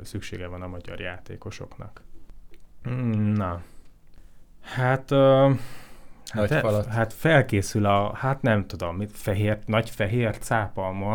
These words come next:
Speaker 1: a mai nagy fehér cápánk. Hát az Awaken Realms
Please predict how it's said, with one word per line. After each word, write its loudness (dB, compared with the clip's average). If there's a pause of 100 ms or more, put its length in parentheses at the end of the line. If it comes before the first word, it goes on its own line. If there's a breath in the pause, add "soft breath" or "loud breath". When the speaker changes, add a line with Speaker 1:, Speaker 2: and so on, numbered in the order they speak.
(240)
Speaker 1:
a -4
mai 4
nagy 2
fehér 2
cápánk. -2 (840 loud breath)
Hát -2
az 6
Awaken 4
Realms 2